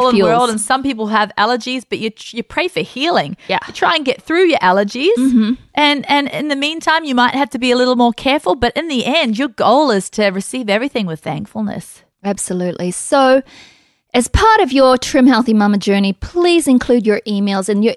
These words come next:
Speaker 2: emails are your carb meals, and they will, they are designed to be safe for you. Some of you with blood sugar issues will do them a little differently. Doesn't mean you throw them out if you have blood sugar issues.
Speaker 1: Let's just talk about what is not an email.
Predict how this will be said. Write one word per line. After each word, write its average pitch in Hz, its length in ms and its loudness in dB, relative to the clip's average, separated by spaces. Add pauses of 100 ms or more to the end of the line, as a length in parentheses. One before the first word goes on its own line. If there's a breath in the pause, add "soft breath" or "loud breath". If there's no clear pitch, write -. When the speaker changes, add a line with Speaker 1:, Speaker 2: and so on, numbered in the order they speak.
Speaker 2:
emails 202 400 0
are 190 40 0
your 185 180 -2
carb 175 360 0
meals, 180 320 -2
and 214 240 0
they 247 240 4
will, 285 600 0 (180 loud breath)
they 285 240 2
are 440 60 2
designed 226 680 2
to - 80 -2
be 185 140 -2
safe 170 460 0
for - 200 -2
you. 160 340 -4 (220 loud breath)
Some 302 380 0
of 359 160 0
you 277 240 4
with 269 240 0
blood 254 200 2
sugar 240 220 2
issues 233 460 0
will 277 100 0
do 254 140 2
them 247 120 4
a 254 60 4
little 277 160 2
differently. 262 460 -4 (240)
Doesn't 339 260 2
mean 330 180 2
you 269 80 4
throw 277 280 4
them 240 160 4
out 233 200 2
if - 140 -4
you 220 60 4
have 196 100 0
blood 185 180 2
sugar - 280 -2
issues. 165 220 -4
Speaker 1:
Let's 339 140 -2
just 415 160 -2
talk 277 280 0
about 220 240 0
what 202 240 0
is 196 220 -2
not 190 240 -2
an 185 100 -8
email. 156 520 -10